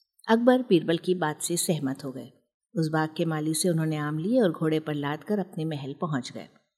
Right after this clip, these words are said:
अकबर ने बीरबल को महल में रोक लिया और कहा, "बीरबल, चलो तुम भी आम चख लो, फिर जाना।" बादशाह का आमंत्रण हो तो कोई दरबारी उसे कैसे टाल सकेगा? अकबर के साथ बीरबल भी महल में चले गए। वहां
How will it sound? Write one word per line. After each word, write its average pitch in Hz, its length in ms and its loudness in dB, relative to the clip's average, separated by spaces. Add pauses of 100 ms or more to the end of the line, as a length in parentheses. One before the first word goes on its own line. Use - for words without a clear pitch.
(400)
अकबर 240 220 8
ने 285 140 12
बीरबल 185 340 6
को 220 140 2
महल 170 300 2
में 180 120 2
रोक 160 260 -2
लिया 208 140 0
और 208 60 0
कहा, 208 220 0
"बीरबल, 220 360 4
चलो 240 280 2
तुम 262 200 6
भी 269 120 8
आम 170 280 2
चख 160 300 -6
लो, 180 100 0
फिर 170 280 0
जाना।" 107 340 -8 (840)
बादशाह 143 380 -4
का 147 140 -4
आमंत्रण 151 500 0
हो 156 180 -4
तो 214 100 -4
कोई 208 180 0
दरबारी 190 460 -4
उसे 214 220 0
कैसे 214 300 0
टाल 160 240 0
सकेगा? 156 500 -4 (800)
अकबर 202 280 0
के 190 140 2
साथ 170 240 2
बीरबल 147 460 -2
भी 165 120 0
महल 185 320 4
में 202 100 6
चले 202 280 2
गए। 202 140 -2 (600)
वहां 185 300 4